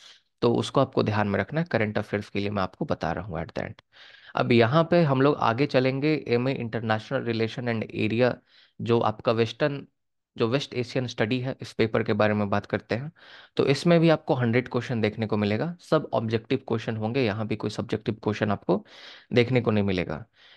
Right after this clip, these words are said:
इसका भी डेढ़ घंटे का ही आपको टाइम दिया जाएगा हंड्रेड क्वेश्चन अटेम्प्ट करने के लिए। यहाँ जो सीट है ये थर्टी है, फ़ोर्टी नहीं थर्टी है।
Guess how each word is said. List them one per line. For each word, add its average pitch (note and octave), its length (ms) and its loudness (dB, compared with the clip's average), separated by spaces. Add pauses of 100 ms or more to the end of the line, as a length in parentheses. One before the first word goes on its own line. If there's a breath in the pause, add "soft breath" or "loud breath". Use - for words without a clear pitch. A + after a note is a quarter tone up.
(120 soft breath)
इसका D#3+ 260 0
भी D#3 140 4
डेढ़ C3 220 4
घंटे B2+ 360 2
का B2 160 2
ही A#2+ 180 -2
आपको G#2+ 280 -2
टाइम A2 260 0
दिया G#2+ 160 2
जाएगा G#2+ 400 -4
हंड्रेड G#2+ 240 -2
क्वेश्चन G#2+ 300 -6
अटेम्प्ट G#2 320 -6
करने G#2 180 0
के G#2 100 -4
लिए। C3+ 120 0
यहाँ B2 260 0 (260)
जो A#2 100 -2
सीट D3+ 320 -2
है B2+ 140 -2
ये C#3 80 0 (100)
थर्टी A2+ 280 -4
है, G#2 140 -6
फ़ोर्टी A#2 340 -2
नहीं C#3+ 160 -2
थर्टी G#2+ 280 -2
है। - 160 -12